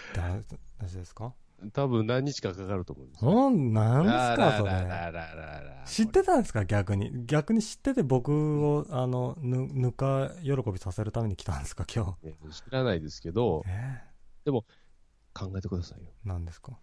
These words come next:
Speaker 2: これは今だけかもしれん。
Speaker 1: うん。
Speaker 2: 三日後には、
Speaker 1: うん。
Speaker 2: これ百円ぐらいになってるかもしれん。
Speaker 1: うん。下がってるかもしれない。
Speaker 2: その時、その時に買ったら？
Speaker 1: 買ったら？
Speaker 2: 今度また上がった時に？
Speaker 1: うん。
Speaker 2: なるかもしれな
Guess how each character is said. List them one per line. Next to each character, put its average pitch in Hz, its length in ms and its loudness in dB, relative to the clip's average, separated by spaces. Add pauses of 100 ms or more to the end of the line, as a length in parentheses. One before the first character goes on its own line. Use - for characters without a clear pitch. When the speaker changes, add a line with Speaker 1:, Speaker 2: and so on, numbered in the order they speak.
Speaker 2:
こ - 140 2
れ 123 60 4
は 104 40 2
今 98 240 2
だ 127 140 0
け 180 120 0
か 170 140 -2
も 92 80 -10
し - 160 -12
れ - 80 -16
ん。 - 60 -20 (320)
Speaker 1:
う 135 80 2
ん。 98 240 -2 (800)
Speaker 2:
三 156 160 2
日 - 180 0
後 180 160 2
に 143 120 -2
は、 78 220 -8 (240)
Speaker 1:
う 110 60 -4
ん。 95 220 -8 (320)
Speaker 2:
こ 98 120 0
れ 95 80 2
百 170 300 0
円 202 80 2
ぐ 202 80 0
ら 127 60 0
い - 20 -2
に 78 80 -4
な 78 60 -10
っ - 20 -16
て 95 80 -6
る 131 80 0
か 151 80 -4
も 85 80 -10
し - 100 -18
れ - 760 -8
ん。 - 20 6
Speaker 1:
う 110 60 4
ん。 95 180 -6 (100)
下 - 140 -8
が 107 80 0
っ - 60 -4
て 101 80 -4
る 180 80 2
か 214 40 6
も 220 80 2
し 190 40 2
れ 226 80 6
な 160 40 -4
い。 120 80 -6
Speaker 2:
そ - 40 -8
の 98 80 -12
時、 - 100 -20
そ 208 160 0
の 214 40 -4
時 196 200 0
に 113 80 -2
買 - 160 -8
っ - 40 -8 (200)
た 85 140 -10
ら？ 73 120 -12 (1120)
Speaker 1:
買 - 140 -8
っ - 40 -20
た 90 120 -8
ら？ 131 180 -4 (600)
Speaker 2:
今 98 100 -16
度 82 80 -8
ま 92 120 -4
た 85 120 -4
上 92 60 -2
が 101 80 0
っ - 40 -4
た - 100 -16
時 73 140 -14 (100)
に？ 131 160 -12 (300)
Speaker 1:
う 113 40 0
ん。 95 220 -2 (680)
Speaker 2:
な 87 80 -12
る 87 80 -8
か 90 100 -10
も 78 80 -12
し - 80 -16
れ - 60 -20
な - 40 -20